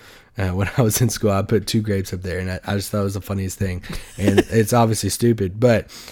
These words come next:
Speaker 1: uh, J J looked like, uh, me in middle school tonight with two grapes in my mouth.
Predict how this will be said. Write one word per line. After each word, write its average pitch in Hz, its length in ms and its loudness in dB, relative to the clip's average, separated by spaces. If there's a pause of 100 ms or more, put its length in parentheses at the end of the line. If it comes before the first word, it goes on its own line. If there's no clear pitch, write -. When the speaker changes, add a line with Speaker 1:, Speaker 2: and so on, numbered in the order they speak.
(500)
Speaker 1:
uh, 113 140 4
J 131 240 6
J 123 160 8
looked 110 240 4
like, 98 340 0
uh, 95 220 -2
me 101 320 0
in 92 160 0
middle 95 200 0
school 95 220 -4
tonight 85 400 -6 (220)
with 98 200 -4
two 101 180 -4
grapes 87 320 -6
in 80 120 -8
my 80 100 -10
mouth. - 220 -14